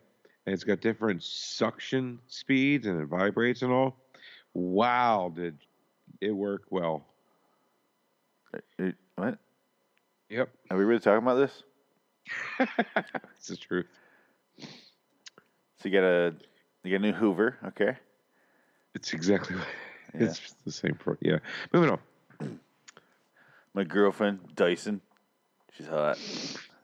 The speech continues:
Speaker 2: <laughs> The pair of bag, no, she, they're bagless. Never mind. I don't
Speaker 1: Oh,
Speaker 2: want
Speaker 1: is there anyone sexier than that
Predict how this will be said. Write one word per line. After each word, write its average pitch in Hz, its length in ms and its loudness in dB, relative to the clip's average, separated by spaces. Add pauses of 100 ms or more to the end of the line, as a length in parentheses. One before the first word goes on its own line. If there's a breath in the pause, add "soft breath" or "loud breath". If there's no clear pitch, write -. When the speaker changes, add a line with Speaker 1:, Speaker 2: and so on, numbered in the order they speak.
Speaker 2:
<laughs> - 40 -14 (3750 soft breath)
The - 60 -12
pair 101 260 2
of 82 180 -2
bag, 87 280 4
no, 87 140 -8
she, 78 220 -4
they're 78 140 -6
bagless. 73 440 -2
Never 69 120 -8
mind. 71 180 -10
I 71 60 -8
don't 65 180 -6
Speaker 1:
Oh, 101 160 6
Speaker 2:
want 90 100 2
Speaker 1:
is 117 120 0
there 139 200 4
anyone 147 380 0
sexier 104 800 -2
than 92 180 -12
that 90 200 -10